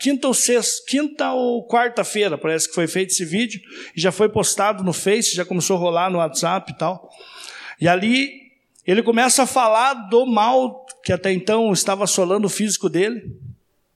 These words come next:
e ali ele expressa a gratidão a Deus por estar com aquele câncer, porque aquele câncer tava gerando nele um sofrimento,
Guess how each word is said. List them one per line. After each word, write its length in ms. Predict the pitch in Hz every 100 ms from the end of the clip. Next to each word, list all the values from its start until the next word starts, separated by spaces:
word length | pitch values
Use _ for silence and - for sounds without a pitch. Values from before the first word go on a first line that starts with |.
| _ _ _ _
e 120 | 175
ali 500 | 156 160 170 202 214
ele 240 | 196 185 190
expressa 640 | 185 - 170 180 185 -
a 20 |
gratidão 560 | 190 208 202 226 196 247
a 40 | 180
Deus 260 | 156 147
por 160 | - 139
estar 180 | - 147
com 120 | 139
aquele 200 | 127 147
câncer, 480 | 147 165 165 - 214 _ _ _ - - - - - -
porque 160 | -
aquele 240 | 151 190 180
câncer 580 | 180 190 202 196 156 123 - _ _ _ -
tava 280 | 170 185
gerando 400 | 180 175 180 202
nele 180 | 185 196
um 80 | 202
sofrimento, 920 | 185 202 - 180 175 208 233 - -